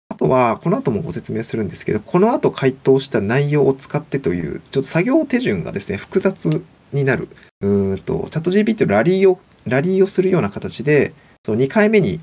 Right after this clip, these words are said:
投稿した内容を使ってほしいときには、この後回答した内容を使ってというような形で伝えると、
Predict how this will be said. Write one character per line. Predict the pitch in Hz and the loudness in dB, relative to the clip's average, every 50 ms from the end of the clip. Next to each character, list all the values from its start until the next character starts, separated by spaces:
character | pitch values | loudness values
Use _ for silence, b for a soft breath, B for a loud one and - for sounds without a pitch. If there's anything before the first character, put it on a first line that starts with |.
| - - | -8 -2
投 | - 131 120 | 0 0 0
稿 | - - 120 | 0 -2 -4
し | - | -2
た | - 107 | -2 -2
内 | 101 113 117 117 117 | -2 -2 -2 0 0
容 | 120 120 113 - | 0 0 0 2
を | 135 135 | 0 0
使 | 131 - - - | 0 -4 -6 -8
っ | 104 | -8
て | - - 110 | -6 -6 -6
ほ | 110 | -4
し | - - - | -4 -6 -6
い | - | -6
と | - 98 | -8 -10
き | - - | -8 -6
に | 104 110 | -4 -4
は、 | 131 123 110 | -2 -4 -4
こ | - - - | -4 -4 0
の | 147 160 | 2 2
後 | 165 170 165 - | 2 2 0 -4
回 | - - 113 110 | -4 -2 -2 -2
答 | - - - 117 | -2 -4 -6 -6
し | - | -6
た | - | -6
内 | 101 101 107 107 107 107 | -6 -4 -4 -4 -4 -4
容 | 110 107 | -4 -6
を | 110 | -6
使 | - - - - | -6 -6 -4 -4
っ | 151 - | -6 -2
て | - - - | -2 -2 -2
と | - 104 | 0 -2
い | |
う | 104 | -2
よ | 107 | -2
う | 98 | -4
な | 87 80 | -6 -6
形 | - 101 - 101 - 95 | -8 -10 -10 -10 -6 -4
で | 92 104 | -4 -4
伝 | 101 - - - 117 113 | -4 -4 -4 -4 -4 -2
え | 123 | 0
る | 127 127 | -2 0
と、 | - - 175 156 - B | 2 2 2 2 2 B